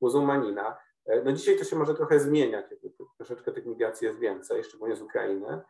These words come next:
ale, e, jednak przeważająca część Polaków po prostu nigdy w życiu nie spotkała tego, tych obcych. No i teraz, jeżeli z kolei wiemy,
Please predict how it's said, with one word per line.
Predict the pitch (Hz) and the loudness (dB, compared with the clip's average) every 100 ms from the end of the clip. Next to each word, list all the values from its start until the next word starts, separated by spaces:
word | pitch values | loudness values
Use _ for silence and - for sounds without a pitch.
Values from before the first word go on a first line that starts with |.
| _ _ _ - | _ _ _ 0
ale, | 120 131 127 127 127 | 4 6 6 4 2
e, | 131 135 | -2 0
jednak | 131 135 127 | 2 2 -2
przeważająca | - 160 143 139 147 165 170 | -4 -4 0 0 0 0 0
część | 165 127 | 0 -4
Polaków | - 127 - 147 147 | -4 -6 -4 -4 -2
po | 131 | -4
prostu | 101 98 - 147 143 | -6 -10 -4 -2 0
nigdy | 135 143 143 | -2 0 -2
w | |
życiu | 113 110 139 143 _ - | -2 -4 -6 -8 _ -2
nie | 147 | 0
spotkała | 147 - - - 190 135 98 - - | 2 -2 -2 2 4 4 2 -8 -8
tego, | 98 - - - _ _ | -6 -6 -8 -18 _ _
tych | - - 117 | -12 -6 -4
obcych. | - - - 127 | -4 -6 -16 -6
No | |
i | 127 135 | -4 2
teraz, | 160 160 - - _ _ - | 2 2 -2 -18 _ _ 2
jeżeli | 127 135 185 180 - | 2 4 0 -2 -4
z | - | -2
kolei | 139 151 139 | 2 2 2
wiemy, | 139 175 175 113 110 | 2 2 2 0 -2